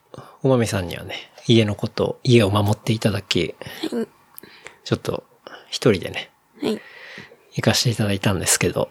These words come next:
Speaker 2: はいはい。
Speaker 1: まあ、なんで行ったかっていうと、アートバーゼル香港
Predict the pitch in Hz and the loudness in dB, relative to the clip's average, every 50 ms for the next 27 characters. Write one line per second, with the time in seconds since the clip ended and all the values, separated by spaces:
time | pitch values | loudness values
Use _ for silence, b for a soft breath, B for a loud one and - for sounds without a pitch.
0 | _ - - - - - - - - - 311 302 294 285 - - 349 - 392 - | _ -14 -14 -12 -14 -14 -16 -16 -8 -2 0 0 0 0 -2 -4 -6 -6 -8 -12
1 | B B B B B B B B B B B B B _ _ _ - - - - | B B B B B B B B B B B B B _ _ _ -20 -8 -2 2
2 | 127 120 147 185 214 214 170 135 120 - 147 123 - 113 104 - - 113 95 101 | 2 4 4 4 4 4 2 2 2 2 0 2 2 0 0 -2 -8 -10 -10 -12
3 | - - - 110 98 80 - - _ _ - - - - 143 139 147 147 - 170 | -12 -6 -4 -2 -2 -2 -4 -8 _ _ -20 -16 -6 0 2 2 2 2 2 2
4 | 156 170 160 160 156 156 160 147 151 147 151 143 - 160 139 120 - 104 95 | 4 4 4 4 4 4 4 4 6 4 4 4 4 2 2 2 -2 -6 -6